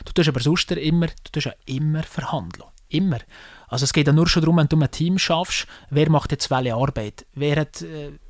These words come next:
also der, der das schon mal erlebt hat, dass ihm jetzt ins Büro gezögert ist und nachher hat's einen neuen Büroplan gegeben. Also was da für Verhandlungen passieren, da hast du teilweise wirklich das Gefühl, äh,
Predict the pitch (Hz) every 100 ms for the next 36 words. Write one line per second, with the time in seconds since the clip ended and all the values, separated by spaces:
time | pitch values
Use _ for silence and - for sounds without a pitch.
0 | - - 143 147 - - - - - 165
1 | 165 - 175 165 147 143 180 - 175 143
2 | 151 151 143 - 175 185 165 - 170 170
3 | 160 165 - 139 - 135 135 131 143 139
4 | 143 156 147 160 139 143 147 139 135 110
5 | - - - - - _ - - 117 -
6 | - 143 156 131 123 139 180 180 175 -
7 | 165 - 143 135 - 143 151 139 165 147
8 | 165 - - - - 185 233 254 - -
9 | - - 139 147 151